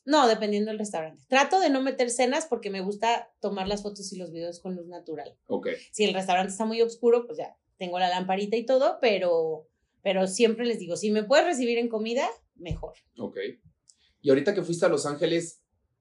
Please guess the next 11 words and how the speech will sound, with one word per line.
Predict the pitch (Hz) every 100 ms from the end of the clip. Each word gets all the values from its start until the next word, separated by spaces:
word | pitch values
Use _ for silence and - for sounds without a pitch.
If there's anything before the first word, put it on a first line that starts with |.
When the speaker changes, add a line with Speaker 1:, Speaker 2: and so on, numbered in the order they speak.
| _
Speaker 2:
eh, | 117 -
también, | 123 117 123 127 131 -
o | 123
sea, | - - -
yo | 127 120
sé, | 123
tomas | 110 110 117
las | 104 -
fotos, | 135 139 123
lo | 110
subes, | - 135 143 147 -